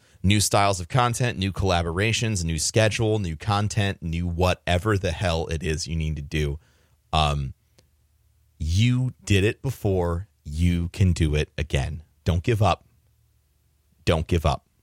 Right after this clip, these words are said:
Um,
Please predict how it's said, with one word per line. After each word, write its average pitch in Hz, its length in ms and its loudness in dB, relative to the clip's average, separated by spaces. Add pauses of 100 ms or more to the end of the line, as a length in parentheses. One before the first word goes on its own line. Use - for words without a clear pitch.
(2000)
Um, 73 460 2